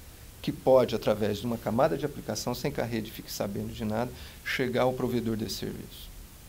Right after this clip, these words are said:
Então, vamos, vamos, vamos colocar bem claro: não são só os operadores de telecomunicações que têm essa facilidade.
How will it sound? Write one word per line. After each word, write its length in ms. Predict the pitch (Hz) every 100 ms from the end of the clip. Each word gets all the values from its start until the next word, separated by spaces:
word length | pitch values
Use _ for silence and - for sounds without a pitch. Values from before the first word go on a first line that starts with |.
| - - - -
Então, 240 | 147 143 208
vamos, 220 | 220 220
vamos, 300 | 185 262 214
vamos 220 | 190 196
colocar 260 | 190 165 170
bem 160 | 160 160
claro: 240 | 107 98
não 180 | 113 180
são 200 | 185 196
só 280 | 190 180 185
os 120 | 147
operadores 640 | 139 113 110 110 123 104
de 100 | 98
telecomunicações 680 | 107 107 110 101 104 - 117
que 120 | -
têm 200 | - 123
essa 200 | 113 98
facilidade. 720 | - - - - - - -